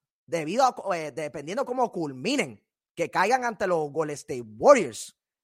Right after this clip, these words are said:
esto va a ser una temporada exitosa para los Dallas Mavericks, sorprendente. Y un equipo que por ahí va en camino, que le hace falta tan solo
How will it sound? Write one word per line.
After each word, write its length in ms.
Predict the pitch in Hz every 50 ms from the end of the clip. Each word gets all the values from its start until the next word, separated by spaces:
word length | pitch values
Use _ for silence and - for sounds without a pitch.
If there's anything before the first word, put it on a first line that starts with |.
| _
esto 220 | - 165 175 247 233
va 80 | 214
a 20 | 196
ser 120 | - 214
una 100 | 226 208
temporada 320 | 175 175 147 - 165 185
exitosa 680 | 196 - - 175 123 - 151 180 175 - 135 107 107 _ _ _ _ _ _ _ _ _ _
para 200 | - 170 165 165
los 120 | 156 139 135
Dallas 340 | 156 160 156 139 - -
Mavericks, 540 | 120 135 151 170 160 139 - - - - _ _ _ _
sorprendente. 1040 | _ - - 190 165 151 - 165 151 139 135 131 151 170 190 170 - 131 107 98 _ _ _ _ _ _ _ _ _ _ _ _ _ _
Y 80 | - 156
un 120 | 175 208
equipo 420 | 208 - - 180 196 170 254 247
que 120 | 240 196 165
por 160 | - 156 135
ahí 120 | 139 156
va 160 | 165 185 202 208
en 100 | 208 -
camino, 480 | - 185 143 143 147 170 202 233 220
que 80 | - 156
le 60 | 147
hace 200 | 151 156 - 185
falta 340 | - - 185 190 - 208 185
tan 220 | - 160 147 135
solo 460 | - - - 170 190 185 156 - _